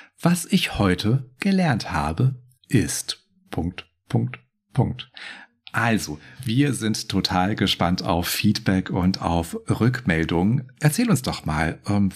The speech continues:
waren heute Fragen dabei, die dich inspiriert haben, die dich berührt haben, die dich, ähm, zu irgendeiner tieferen Einsicht gebracht haben oder fehlen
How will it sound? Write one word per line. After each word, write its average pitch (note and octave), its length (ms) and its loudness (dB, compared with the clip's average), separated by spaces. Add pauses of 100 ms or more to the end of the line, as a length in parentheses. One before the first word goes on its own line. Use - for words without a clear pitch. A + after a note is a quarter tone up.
waren A#2 540 0
heute G#2+ 220 0
Fragen G#2 880 -2 (220)
dabei, G#2+ 640 0 (160)
die B2 160 2
dich A#2 420 -2 (140)
inspiriert F#2 560 0
haben, C#2+ 360 -2 (420)
die - 100 4
dich - 380 0
berührt A2 580 0
haben, E2 600 -2
die D3+ 180 2
dich, B2 500 -2
ähm, G#2+ 380 2
zu - 140 -4
irgendeiner B2+ 360 0
tieferen C3+ 460 0
Einsicht B2 840 -2
gebracht - 480 -2
haben D#2+ 240 0
oder F2 240 2 (340)
fehlen A#2+ 800 0